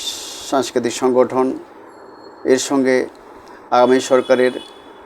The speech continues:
রূপরেখা, আগামী সরকার, এই সরকারের কীরকম কাজ হবে, সংস্কার কী ধরনের হবে, কতদিন তারা ক্ষমতায় থাকবে,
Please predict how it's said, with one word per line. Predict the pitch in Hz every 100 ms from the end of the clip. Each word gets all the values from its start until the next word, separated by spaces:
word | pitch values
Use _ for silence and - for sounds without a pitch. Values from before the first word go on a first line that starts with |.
| - - - - - - -
রূপরেখা, | 123 135 135 135 131 131 131 - - - -
আগামী | - 113 117
সরকার, | 120 139 131 131 -
এই | 127
সরকারের | - 135 135 131 131 131 - - - - -
কীরকম | 139 139 139 135
কাজ | 135 143 147
হবে, | 147 143 151 - - - - - - - -
সংস্কার | 143 143 - 151
কী | 135 143
ধরনের | 131 139 139 135
হবে, | 135 139 143 147
কতদিন | 120 123 139 147
তারা | 139 135
ক্ষমতায় | 131 131 131 131
থাকবে, | 131 131 135 139